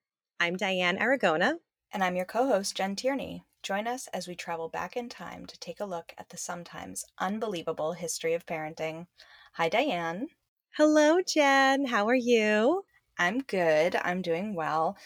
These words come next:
Speaker 2: I'm trying out a different location for recording tonight, and I'm pretty squished.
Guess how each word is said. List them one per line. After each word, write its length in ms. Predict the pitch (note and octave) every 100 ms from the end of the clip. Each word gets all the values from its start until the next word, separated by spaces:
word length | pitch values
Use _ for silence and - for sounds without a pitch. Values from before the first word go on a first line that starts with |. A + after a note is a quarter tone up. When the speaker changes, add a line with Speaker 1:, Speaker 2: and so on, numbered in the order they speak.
| - - -
Speaker 2:
I'm 400 | F3+ F3+ F3 F3+ F3 - -
trying 340 | - F3 F3
out 120 | F3+ F3+
a 80 |
different 320 | F3+ E3+ F#3 -
location 460 | F3+ F#3+ F3 F#3+
for 140 | - F#3+
recording 440 | G3 - E3+ E3
tonight, 400 | E3+ - E3+ A3 -
and 440 | F3+ E3 D#3+ F3 - - _ _ _ _ _ _ _
I'm 80 | F3+
pretty 260 | - E3+
squished. 640 | A#3 - F3+ A3 - -